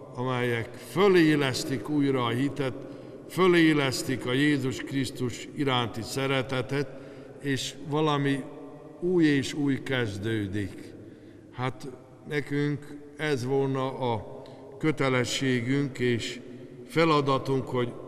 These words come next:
először magunk szívében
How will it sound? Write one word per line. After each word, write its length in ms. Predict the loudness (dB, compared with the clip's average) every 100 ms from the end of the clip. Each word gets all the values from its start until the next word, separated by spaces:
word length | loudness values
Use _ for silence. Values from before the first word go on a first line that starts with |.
| -4
először 840 | 2 4 4 2 0 2 2 2 -2 -10 -14 -14 -14 -16 -12 2
magunk 460 | 4 4 4 2
szívében 1000 | 0 2 2 4 4 4 4 2 2 -2